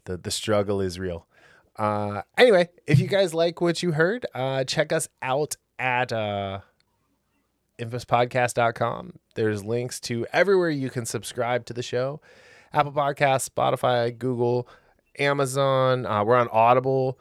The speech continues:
uh, which is relatively new. Um, I applied for it forever ago. We finally just got on. Uh, we have a Patreon, patreon dot com slash infamous podcast. Uh, but if you really wanna help us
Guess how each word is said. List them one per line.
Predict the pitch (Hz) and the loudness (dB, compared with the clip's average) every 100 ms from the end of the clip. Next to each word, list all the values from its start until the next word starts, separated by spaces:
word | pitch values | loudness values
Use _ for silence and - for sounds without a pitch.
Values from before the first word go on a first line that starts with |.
| _ _ _ - | _ _ _ -10
uh, | 104 98 101 95 78 | -6 -4 -6 -6 -8
which | 80 - | -8 -8
is | 110 - | -8 -8
relatively | - 120 127 - 117 123 | 0 0 0 -2 -6 -4
new. | 110 117 123 131 - | -2 -2 -2 -6 -6
Um, | 107 95 90 87 _ _ - | -4 -4 -6 -12 _ _ -2
I | |
applied | 113 - 117 - | 0 2 2 2
for | 120 | 0
it | 110 | 0
forever | 110 101 | -2 -2
ago. | 110 113 117 | -2 0 0
We | 107 | -2
finally | 95 101 98 101 | -6 -8 -8 -8
just | 92 - | -10 -6
got | 92 | -6
on. | 92 101 113 - - - - _ _ _ - | -4 -6 -8 -14 -20 -20 -20 _ _ _ -4
Uh, | 131 123 113 110 110 107 - | 0 2 2 0 -2 -6 -4
we | 131 | -2
have | 123 | -2
a | 95 | -2
Patreon, | - 151 151 - 156 143 143 139 139 | -4 -4 -4 -2 -2 0 0 -4 -4
patreon | 117 - 110 | -6 -4 -4
dot | 104 95 | -2 -4
com | 113 107 107 | -4 -4 -4
slash | - 92 - | -6 -8 -8
infamous | 98 98 95 | -10 -12 -10
podcast. | - 123 120 - 123 123 - - - _ _ _ | -4 -2 -2 -2 -2 -2 -6 -14 -20 _ _ _
Uh, | 101 101 | -10 -6
but | 113 | -2
if | 123 | -2
you | 139 | -2
really | 143 208 247 | -2 0 2
wanna | 247 220 | 2 2
help | 170 147 - | 2 0 -2
us | - - - | -12 -12 -14